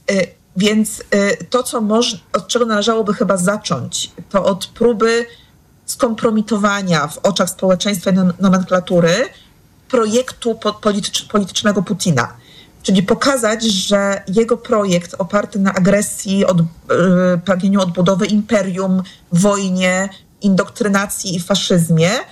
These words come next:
ponosi druzgocącą klęskę. I teraz jak to zrobić? No, Zachód ma dwa narzędzia, czyli pomóc Ukraińcom pokonać Rosjan,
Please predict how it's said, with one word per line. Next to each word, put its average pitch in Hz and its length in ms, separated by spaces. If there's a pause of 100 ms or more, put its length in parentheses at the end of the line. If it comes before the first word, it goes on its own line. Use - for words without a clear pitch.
(300)
ponosi 220 540
druzgocącą 214 720
klęskę. 143 440
I - 60
teraz 214 420
jak 220 200
to 226 120
zrobić? 196 440
No, 180 240
Zachód 240 400
ma 214 80
dwa 202 200
narzędzia, 175 540 (600)
czyli 190 600 (920)
pomóc 202 300
Ukraińcom 180 680
pokonać 180 560
Rosjan, 165 560